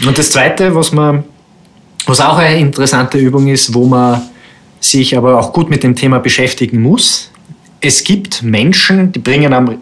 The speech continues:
viel Energie. Ähm, es gibt aber auch welche, die saugen es einem raus.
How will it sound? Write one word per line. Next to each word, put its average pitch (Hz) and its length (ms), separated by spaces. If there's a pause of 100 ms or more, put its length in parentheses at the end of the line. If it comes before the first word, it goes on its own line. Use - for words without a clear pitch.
(120)
viel 147 300
Energie. 101 420 (1400)
Ähm, 110 440
es 131 160
gibt 156 220
aber 123 180
auch 120 120
welche, 131 540
die 123 80
saugen 123 280
es 127 100
einem 123 220
raus. - 560